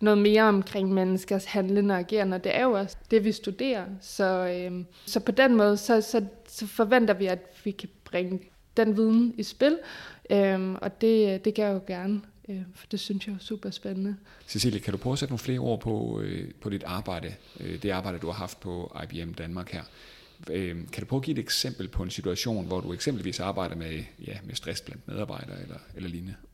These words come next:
Speaker 1: Jamen, det kan jeg godt. Altså, jeg har en sag, der ligger nogle år tilbage, og, øhm, og jeg tænker ikke, at man nødvendigvis kan, kan identificere personen ud fra det, jeg siger nu. Så,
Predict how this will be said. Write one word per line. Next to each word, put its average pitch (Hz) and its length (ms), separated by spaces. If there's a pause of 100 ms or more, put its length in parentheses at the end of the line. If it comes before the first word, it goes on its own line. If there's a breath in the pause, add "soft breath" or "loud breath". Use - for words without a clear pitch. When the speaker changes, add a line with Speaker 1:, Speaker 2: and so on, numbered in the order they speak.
(240 soft breath)
Speaker 1:
Jamen, 220 140
det 277 120
kan 262 80
jeg 262 80
godt. 254 220
Altså, 220 180
jeg 233 100
har 233 100
en 226 100
sag, 240 360
der 214 60
ligger 208 200
nogle 196 260
år 220 160
tilbage, 196 640
og, 185 360
øhm, 190 260 (200)
og - 60
jeg 196 100
tænker 220 300
ikke, 208 100
at 202 100
man 196 120
nødvendigvis 196 680
kan, 196 240 (380 loud breath)
kan 214 100
identificere 196 760
personen 202 340
ud 190 120
fra 190 120
det, 190 100
jeg 190 100
siger 202 220
nu. 220 260
Så, 190 260